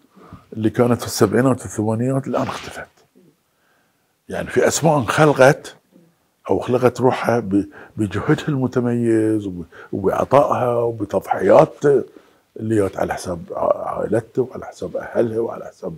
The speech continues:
بيوته وعلى حساب صحته. هذه يعني احنا على سبيل المثال، احنا قبل كنا احنا الإعلانات نثبتهم في الشوارع واحنا نروح نسوي بروفا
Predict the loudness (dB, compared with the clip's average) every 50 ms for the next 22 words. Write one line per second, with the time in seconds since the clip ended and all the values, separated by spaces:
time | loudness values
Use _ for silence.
0 | -16 -6 -2 0 0 0 -2 -6 -8 -6 -4 -4 -4 -6 -10 -12 -12 -14 -10 -8
1 | -8 -8 -8 -12 _ _ _ -20 -20 -20 -20 _ -16 -8 -4 -2 -2 0 2 2
2 | 0 0 -2 _ 2 2 2 2 -6 _ _ _ _ _ _ _ _ _ _ -12
3 | -10 -10 -10 -10 -14 -14 _ -20 -20 -16 _ -4 -4 -4 -4 -4 -6 -6 -6 -6
4 | -6 -8 -10 -10 -8 -6 -6 -4 -4 -2 -2 -2 -4 -6 -10 -14 -16 -18 -18 -18
5 | -20 -20 _ _ _ _ _ _ _ _ _ _ _ _ _ _ _ _ _ _
6 | _ _ _ _ _ _ _ _ _ _ -4 -2 0 2 2 4 6 6 6 8
7 | 6 6 6 4 -2 -10 _ _ _ _ _ _ _ 0 2 2 2 0 -2 -2
8 | -2 0 0 2 2 4 4 4 4 4 4 2 2 0 -6 -16 -20 _ _ _
9 | _ _ _ _ _ _ _ _ _ _ _ _ _ _ -14 -2 2 2 2 6
10 | 6 4 4 6 4 4 4 4 2 0 4 6 8 8 10 8 8 8 8 6
11 | 4 4 0 -6 _ -20 -20 -20 -20 -20 _ _ _ -4 -4 -2 -2 -2 -2 -2
12 | -4 -6 -8 -2 2 2 2 4 4 2 2 2 0 -4 -8